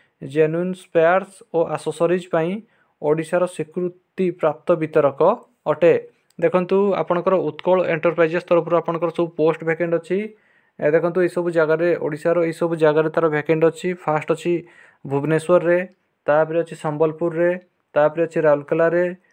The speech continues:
ତାପରେ ଅଛି ଝାରସୁଗୁଡ଼ାରେ, ତାପରେ ଅଛି ବ୍ରହ୍ମପୁର, ନୟାଗଡ଼, ଜୟପୁର ଏବଂ ଭବାନୀପାଟଣା। ଓଡ଼ିଶାର ଦେଖନ୍ତୁ, ଏଇସବୁ ବ୍ରାଞ୍ଚରେ ତାର ସବୁ ପୋଷ୍ଟ ଭ୍ୟାକାଣ୍ଟ ଅଛି। ଏ ଦେଖନ୍ତୁ, ଏ, ଏଇ ଉତ୍କଳ ଅଟୋ ଏଣ୍ଟରପ୍ରାଇଜର ପାଇଁ ଯେଉଁମାନେ ଆବେଦନ କରିବାକୁ ଚାହୁଁଛନ୍ତି,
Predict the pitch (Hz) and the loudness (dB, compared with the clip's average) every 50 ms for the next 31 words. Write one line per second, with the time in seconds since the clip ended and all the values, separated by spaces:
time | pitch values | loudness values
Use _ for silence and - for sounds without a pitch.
0 | _ _ _ - 143 151 147 156 165 160 160 160 143 143 143 139 - - 165 170 | _ _ _ 0 0 0 2 0 -2 -4 -4 -6 -8 -8 -8 -8 -8 -6 -4 0
1 | 165 170 175 170 175 175 175 180 175 _ _ _ _ _ _ _ - - 151 151 | 2 2 2 2 2 0 -2 -4 -8 _ _ _ _ _ _ _ -2 0 0 0
2 | 151 156 165 156 170 160 151 160 156 156 156 156 156 175 175 180 185 185 185 - | 2 0 0 0 0 0 0 2 2 0 -2 -4 -2 -2 -2 0 -2 -4 -6 -12
3 | _ _ _ _ 147 151 156 156 151 156 156 151 165 175 180 185 180 185 - _ | _ _ _ _ -8 -2 2 4 4 4 4 4 4 4 4 2 2 -2 -8 _
4 | _ _ 151 143 139 156 156 156 156 156 175 180 185 185 180 185 - _ - 147 | _ _ -10 -2 2 2 2 2 2 0 0 0 0 0 -2 -6 -12 _ -4 -2
5 | 151 170 170 170 156 147 151 165 165 160 160 160 160 165 156 175 170 165 143 127 | 0 0 0 -2 -4 -2 0 2 2 2 0 -2 -4 -2 0 0 0 0 -2 -4
6 | - - - - _ _ _ _ - 156 160 156 156 180 170 175 170 170 165 180 | -8 -16 -20 -20 _ _ _ _ 0 0 0 0 0 0 0 2 0 0 0 0
7 | 175 170 180 156 - 156 170 170 - 180 180 175 165 160 170 165 165 160 165 156 | -2 -2 -4 -2 0 0 -2 0 0 -2 -2 -2 0 0 0 0 0 -2 -6 -6
8 | 156 160 156 147 147 - 156 160 156 - 143 139 147 170 214 220 - _ _ _ | -4 -2 -4 -2 -2 -4 -6 -6 -6 -4 0 2 4 4 2 0 -4 _ _ _
9 | _ _ 139 143 147 143 - 151 139 135 123 - - 113 - - - _ _ _ | _ _ -4 -4 -2 0 0 0 0 0 0 -2 -4 -10 -12 -14 -18 _ _ _
10 | _ _ _ _ _ _ _ _ _ 160 151 170 165 185 185 180 190 196 202 202 | _ _ _ _ _ _ _ _ _ -2 -2 0 0 0 0 0 0 0 0 0
11 | 190 165 151 - - 151 156 156 156 - - - - _ - 165 185 196 190 190 | -2 -4 -6 -10 -8 -4 -2 -2 -4 -4 -6 -12 -12 _ -4 -4 -4 -4 -4 -6
12 | 190 185 175 143 - _ _ _ _ _ _ _ _ _ _ _ _ _ _ _ | -6 -6 -8 -8 -10 _ _ _ _ _ _ _ _ _ _ _ _ _ _ _
13 | _ _ _ _ - 151 143 147 - - 185 190 165 160 170 165 - 185 185 180 | _ _ _ _ -10 -10 -10 -8 -2 0 0 2 2 2 0 0 2 0 0 0
14 | 170 170 170 170 175 170 165 175 180 175 180 180 175 170 165 165 175 175 175 170 | -2 -4 -6 -4 -2 -2 0 -2 -2 -2 -4 -4 -4 -2 -2 -2 -2 0 0 0
15 | 156 151 151 156 170 170 165 170 165 165 170 165 175 170 - 165 165 156 170 165 | 0 0 -2 -2 -4 -4 -4 -4 -2 0 -2 -2 -2 -4 -4 -4 -4 -4 -4 -6
16 | 160 156 170 170 | -6 -4 -4 -4